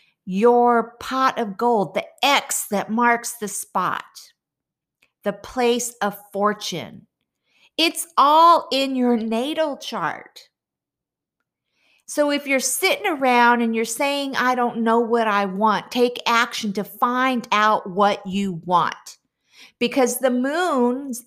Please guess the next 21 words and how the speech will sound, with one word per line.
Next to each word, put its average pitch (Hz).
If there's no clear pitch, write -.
energy, 262
she's 247
been 247
trying 269
to 262
take 247
us 233
through 220
this 196
cycle 269
of 180
transformation. 233
And 220
with 214
Pluto 339
direct, 269
we 254
are 240
in 302
a 233
time 240